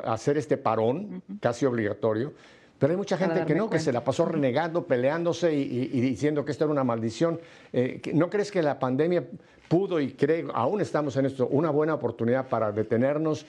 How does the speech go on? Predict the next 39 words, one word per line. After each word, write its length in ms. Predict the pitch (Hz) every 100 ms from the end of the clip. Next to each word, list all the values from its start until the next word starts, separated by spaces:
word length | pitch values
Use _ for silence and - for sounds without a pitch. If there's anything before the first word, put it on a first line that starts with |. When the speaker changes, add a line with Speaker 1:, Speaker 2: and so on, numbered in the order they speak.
| - -
Speaker 1:
examinar 580 | 120 - 113 117 147 147
dónde 220 | 160 147
estamos 500 | 143 147 147 - -
y 140 | 139 110
cómo 300 | - 160 147
debemos 380 | 131 147 147
continuar 520 | - 135 123 120 135 131
de 80 | 120
aquí 180 | 139
para 220 | 139 143 127
adelante? 360 | 113 131 139
¿No 100 | 139
te 80 | 143
parece, 380 | 165 151 160 185
Asenet? 360 | 160 165 175 180
¿Cuál 140 | 175
es 100 | 190
tu 100 | 214
visión? 360 | 180 - 135 95 - - _ _ _ _ _ _ _ -
Speaker 2:
Sí, 540 | - - 214 208 202 -
fíjate 320 | 247 277 277
que 180 | 247 -
a 140 | 202
mí 160 | 202 208
una 180 | 220 233
de 60 |
las 220 | 208 190
cosas 380 | - 190 220 214
que 120 | -
más 400 | 190 180 180 180
me 180 | 196 196
ha 60 | 185
impactado 720 | 185 180 190 175 151 160 190
es 260 | - 180 -
el 100 | 202
hecho 340 | 190 - 208
de 160 | 185 175
que 320 | - 175 170 -
cada, 380 | 214 233 226